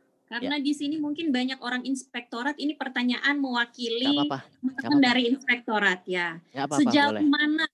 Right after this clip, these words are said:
Speaker 1: sejauh mana kewenangan inspektor melakukan pengawasan atau pembinaan ke Perumda atau B U M D, Pak? Sejauh mana
Speaker 2: Nah,
Speaker 1: nih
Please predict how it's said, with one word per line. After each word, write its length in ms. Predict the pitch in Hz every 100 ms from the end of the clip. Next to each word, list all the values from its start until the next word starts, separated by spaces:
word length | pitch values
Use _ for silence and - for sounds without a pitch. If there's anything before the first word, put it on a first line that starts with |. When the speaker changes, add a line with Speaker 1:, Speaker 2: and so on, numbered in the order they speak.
| _ -
Speaker 1:
sejauh 400 | 277 226 277 302
mana 360 | 277 285 311 339
kewenangan 720 | 302 285 277 277 269 269 302 320
inspektor 720 | 277 294 302 285 254 - 214 - _ -
melakukan 640 | 269 262 285 - 277 277
pengawasan 960 | 277 254 240 220 196 202 - 220 247 311 -
atau 320 | 277 294 254
pembinaan 720 | 285 277 247 240 226 254 302
ke 160 | 294 269 -
Perumda 480 | 254 247 233 247 220 233
atau 320 | - 285 311 - _ - _ -
B 160 | 247 247
U 80 |
M 160 | 247 262
D, 240 | 226 175
Pak? 160 | - - _ -
Sejauh 320 | 220 269 226
mana 320 | 254 226 185
Speaker 2:
Nah, 0 |
Speaker 1:
nih 80 | 180